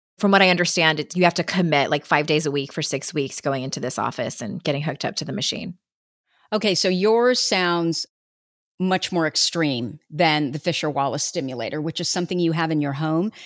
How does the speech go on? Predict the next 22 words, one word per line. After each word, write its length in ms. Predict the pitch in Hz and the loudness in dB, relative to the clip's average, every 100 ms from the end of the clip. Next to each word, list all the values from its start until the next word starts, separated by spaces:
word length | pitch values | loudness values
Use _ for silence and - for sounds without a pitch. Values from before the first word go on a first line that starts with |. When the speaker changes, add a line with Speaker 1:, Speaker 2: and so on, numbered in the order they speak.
| - | -2
Speaker 1:
Okay. 200 | 180 175 | 0 4
Speaker 2:
And 100 | 180 | 4
you 80 | 170 | 4
do 220 | 175 175 | 2 2
it 240 | 170 - - | 0 -2 -8
twenty 300 | - 175 175 | -4 -2 0
minutes, 500 | 160 185 - - - | -2 -4 -6 -6 -6
um, 540 | - 156 156 151 147 151 _ _ _ _ _ | -8 -8 -6 -6 -8 -10 _ _ _ _ _
twenty 260 | - 202 196 | -8 -2 0
minutes 280 | 175 170 - | 0 -2 -2
every 220 | 151 156 | -2 -2
day, 240 | 143 139 | -2 -4
I 100 | 127 | -4
believe. 280 | 120 127 139 | -6 -4 -2
You 80 | 180 | 0
can 140 | - | 0
do 160 | 180 170 | 0 0
it 100 | - | -2
twice 400 | - 156 165 - | 0 0 2 2
a 60 | 170 | 2
day. 480 | 160 135 147 254 - - - - - _ - | 2 2 2 0 -4 -14 -20 -20 -20 _ -6
And 580 | 196 196 190 185 185 | -2 0 0 -2 -4